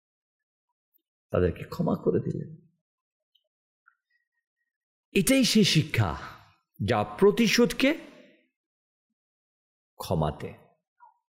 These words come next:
ঘৃণাকে ভালোবাসায় পরিবর্তন করেছে। আজ দুনিয়ার যুদ্ধ সংঘাত,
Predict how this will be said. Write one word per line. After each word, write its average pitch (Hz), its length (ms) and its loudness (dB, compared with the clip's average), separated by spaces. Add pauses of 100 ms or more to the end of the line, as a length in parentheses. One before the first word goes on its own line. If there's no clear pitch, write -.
(680)
ঘৃণাকে 170 760 2 (1000)
ভালোবাসায় 82 840 0 (360)
পরিবর্তন 78 440 -2
করেছে। - 320 -12 (580)
আজ 98 260 -2 (120)
দুনিয়ার 90 460 -2 (1200)
যুদ্ধ 107 420 2
সংঘাত, 92 640 -2